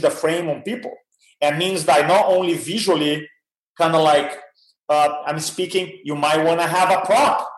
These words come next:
"Roberto, should I bring my spinal prop to my webinar?" I'll do it.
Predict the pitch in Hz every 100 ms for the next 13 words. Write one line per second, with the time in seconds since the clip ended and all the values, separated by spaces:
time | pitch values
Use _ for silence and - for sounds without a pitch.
0 | - _ _ - 151 156 233 247 175 160
1 | 156 190 196 185 180 - 185 196 196 180
2 | 180 196 - 185 175 180 185 185 170 190
3 | - - - _ 135 185 349 - 165 170